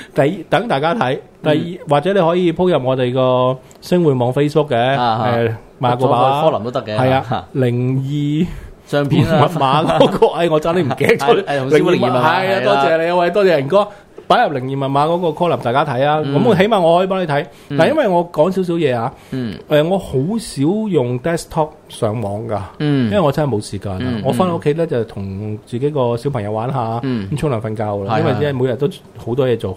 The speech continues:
Speaker 2: 係，係，係。
Speaker 1: 因為，誒，有網友，誒，喺 Facebook 度，即係大家傾下偈咁講啊，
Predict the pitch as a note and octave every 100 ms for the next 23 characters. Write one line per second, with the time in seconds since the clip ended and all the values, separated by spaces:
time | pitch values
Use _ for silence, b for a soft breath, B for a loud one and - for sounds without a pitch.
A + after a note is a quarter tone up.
0 | - A2+ G#2+ G#2+ G#2 A3+ F3 D#3+ B2 B2
1 | B - C#3 D3 C#3 C3+ C#3 - B2 A2
2 | G#2+ G#2 - B2 C3+ E3+ E3 D#3 - A2
3 | G2+ G#2 G#2+ A2 A2+ - D3 C#3 A2 A#2+
4 | C3+ C3+ A#2 G#2 A2 A2 A2